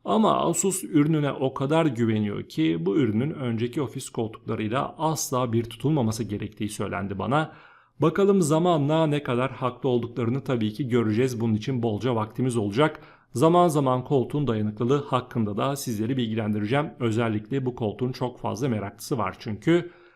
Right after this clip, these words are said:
Ben önceki ofis koltuğumu mobilya imalatı yapan bir yerden almıştım. Bursa'da yaşayanlar bilirler. Bursa'da bu tarz yerler çok fazla var.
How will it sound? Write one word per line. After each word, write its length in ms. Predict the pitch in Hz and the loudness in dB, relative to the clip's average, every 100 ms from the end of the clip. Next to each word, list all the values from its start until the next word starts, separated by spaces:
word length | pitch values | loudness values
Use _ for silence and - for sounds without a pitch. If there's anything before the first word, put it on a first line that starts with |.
| _ _ - | _ _ -2
Ben 200 | 185 214 | 2 2
önceki 400 | 208 196 190 190 | 2 2 2 2
ofis 300 | 175 185 175 | 0 -2 -6
koltuğumu 720 | - 160 151 160 156 165 180 | 0 0 0 0 0 2 2
mobilya 420 | 165 156 160 139 | 2 0 0 0
imalatı 600 | 139 139 139 131 127 131 139 | 0 0 0 0 -2 -4 -4
yapan 340 | - 147 143 | -2 -4 -2
bir 60 | 127 | 0
yerden 340 | 127 120 131 | 0 0 -2
almıştım. 640 | 110 107 104 - 143 139 | 0 -2 -4 -6 -6 -2
Bursa'da 340 | 139 139 117 107 | -4 -4 -6 -4
yaşayanlar 640 | 110 - 117 104 120 143 | -6 -6 -6 -4 -6 -6
bilirler. 460 | 160 123 104 135 - 147 | -4 -2 -2 -4 -4 -4
Bursa'da 460 | 139 - 110 107 | -4 -2 -4 -4
bu 60 | 117 | -4
tarz 280 | 110 107 101 | -4 -4 -6
yerler 320 | 92 131 131 | -8 -8 -8
çok 240 | 127 120 | -8 -6
fazla 340 | 123 107 98 107 | -6 -4 -2 0
var. 200 | 151 | 0